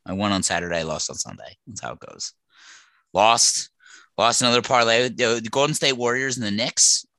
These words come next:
on January twentieth. Lost <laughs> both legs. Uh,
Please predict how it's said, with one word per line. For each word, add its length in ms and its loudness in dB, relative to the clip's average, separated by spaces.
on 380 -4
January 380 -2
twentieth. 680 -4
Lost 300 -2
<laughs> 40 -20
both 320 2
legs. 540 0
Uh, 540 -4